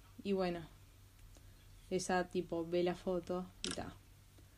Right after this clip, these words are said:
Y después tenemos, eh, que después de todo eso pasa un montón de tiempo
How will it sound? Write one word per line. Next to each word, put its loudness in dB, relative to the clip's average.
Y 8
después 8
tenemos, 6
eh, 2
que 0
después 4
de 8
todo 6
eso 4
pasa 2
un 4
montón 4
de 6
tiempo 4